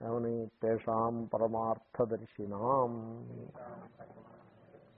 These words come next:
అదిగో వాళ్ళండి పరమార్థము యొక్క దర్శనము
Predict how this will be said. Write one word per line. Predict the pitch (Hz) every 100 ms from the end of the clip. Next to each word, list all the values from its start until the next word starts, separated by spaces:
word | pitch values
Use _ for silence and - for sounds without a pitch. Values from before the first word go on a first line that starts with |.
| - - -
అదిగో | 113 120 127
వాళ్ళండి | 110 127 123 151 131
పరమార్థము | 135 113 117 135 139 - _ - 127 131 - _ _ -
యొక్క | 120 -
దర్శనము | 117 107 104 117 113